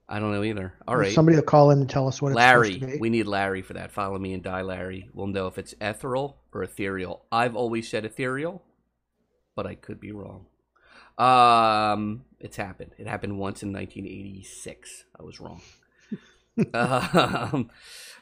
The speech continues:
Speaker 1: so, uh, wh-, why, why did we put a portable hole into a bag of holding? What, what
Speaker 2: Well,
Speaker 1: was
Speaker 2: it actually turned out to be an item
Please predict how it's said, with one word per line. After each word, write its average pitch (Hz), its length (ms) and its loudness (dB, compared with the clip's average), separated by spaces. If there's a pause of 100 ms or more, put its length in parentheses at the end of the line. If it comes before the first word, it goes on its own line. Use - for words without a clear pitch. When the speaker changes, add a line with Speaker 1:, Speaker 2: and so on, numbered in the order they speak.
Speaker 1:
so, 135 360 8
uh, 135 260 6
wh-, 139 260 6
why, 190 400 8
why 123 760 2 (160)
did 107 200 -6
we 107 100 -4
put 104 260 -2
a 98 280 -6 (420)
portable 98 320 -6
hole 98 200 -4
into 95 160 -10
a 92 40 -10
bag 95 240 -8
of 95 80 -16
holding? 98 400 -12 (140)
What, 104 260 -14
what 117 100 2
Speaker 2:
Well, 214 200 12
Speaker 1:
was 190 180 10 (160)
Speaker 2:
it - 40 0
actually 185 380 8
turned 165 240 2
out 151 160 6
to 156 60 2
be 143 460 4
an 135 280 -4
item 143 600 2